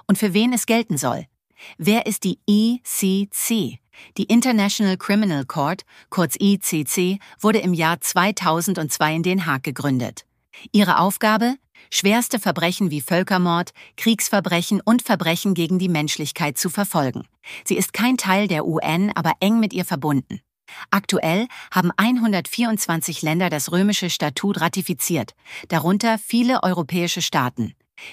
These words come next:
Die U S A, Israel, Russland und China gehören nicht dazu. Sind sie historisch wirklich neutral? Neutralität ist das Ideal, nicht die Praxis. In der Vergangenheit wurde der I C C immer wieder kritisiert,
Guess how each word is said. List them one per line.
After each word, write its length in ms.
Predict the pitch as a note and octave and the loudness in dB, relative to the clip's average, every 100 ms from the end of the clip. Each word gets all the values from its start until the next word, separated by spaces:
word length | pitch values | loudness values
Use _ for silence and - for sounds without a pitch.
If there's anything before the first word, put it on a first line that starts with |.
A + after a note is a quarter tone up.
| - | -2
Die 100 | F#3 | 2
U 120 | F#3 | 2
S 200 | E3 - | 2 0
A, 280 | E3+ G3 A3+ - | 0 2 0 0
Israel, 520 | G#3 - F#3+ F#3+ G3+ | -2 0 -2 0 0
Russland 480 | F#3 F#3+ G#3 G3 F#3 | 0 -2 0 0 -2
und 140 | D3+ | -4
China 340 | - F#3 F#3+ | 0 2 2
gehören 380 | F3+ E3+ F3+ F#3 | 0 0 2 2
nicht 240 | A3 B3 G#3 | 2 2 -2
dazu. 420 | G3+ - D3 - _ _ - - | -2 -4 -6 -10 _ _ -20 -12
Sind 220 | - G3+ | 0 2
sie 100 | - | 2
historisch 640 | G3 G3 - A#3 A#3+ A#3+ F3+ | 0 0 0 0 2 0 0
wirklich 420 | G3 B3+ C#4+ A3+ | 2 2 -2 -2
neutral? 540 | G#3 F#3 - D#3 - - _ _ _ - - | 0 0 2 0 0 -6 _ _ _ -20 0
Neutralität 720 | G#3 G#3 G#3 G3+ G3+ A3+ B3 | 2 4 2 0 0 -2 -2
ist 180 | A3+ - | -2 -2
das 140 | G3 | -2
Ideal, 560 | - G3 F3+ D#3 C3 - - | -2 -2 2 2 2 -2 -4
nicht 280 | - G#3 - | 2 2 2
die 60 | G#3 | -4
Praxis. 640 | - D#3 C#3 - - - - _ - - | 0 0 0 -4 -6 -8 -10 _ -20 0
In 80 | G3 | 2
der 100 | F#3 | 4
Vergangenheit 720 | F#3 E3 F3+ A3+ G#3+ A3+ G#3 | 2 2 2 2 2 0 0
wurde 220 | F#3 F3 | -2 0
der 160 | E3+ - | 0 0
I 120 | G3 | -2
C 200 | - F3+ | 0 -4
C 260 | - G3 G3+ | -2 -2 0
immer 360 | - A#3+ B3 | 2 2 2
wieder 200 | G3 F#3+ | 2 0
kritisiert, 720 | - G3 G#3 F3+ E3 C#3 - | -2 -4 -2 -2 -2 -2 -6